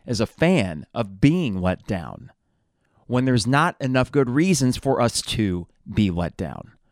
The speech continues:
when it should not be this bad, and when it should be far more competent than what we've seen. We're gonna hit the sponsors, and then let's talk Johnny Newton. Let's get that out of the way, because, uh, there's a few things that we do need to talk about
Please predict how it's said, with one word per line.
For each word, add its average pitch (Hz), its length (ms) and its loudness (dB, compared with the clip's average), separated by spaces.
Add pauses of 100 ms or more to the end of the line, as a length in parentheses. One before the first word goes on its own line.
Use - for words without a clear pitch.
(440)
when 117 220 0
it 127 120 0
should 147 260 -2
not 147 240 0
be 139 100 2
this 101 240 2
bad, 90 360 -4
and 113 120 -4
when 120 140 0
it 117 80 -6
should 180 340 0
be 107 320 2 (1400)
far 170 220 6
more 139 160 2
competent 95 800 0 (120)
than 107 200 4
what 107 120 4
we've 101 200 -4
seen. - 500 -4 (2500)
We're 156 100 0
gonna 220 140 4
hit 214 80 6
the 160 80 0
sponsors, 147 560 0
and 120 100 4
then 120 140 2
let's 120 200 0
talk 123 200 0
Johnny 104 300 0
Newton. 87 260 0
Let's 104 220 -2
get 175 140 0
that 131 140 4
out 107 160 2
of 90 40 -6
the 87 80 -4
way, 78 200 -10
because, 95 300 -4
uh, 107 100 0
there's 104 240 -2
a 107 60 0
few 147 220 0
things 120 240 0
that 110 60 0
we 101 100 2
do 107 120 2
need 98 120 2
to 92 80 -2
talk 98 240 -2
about 95 280 -2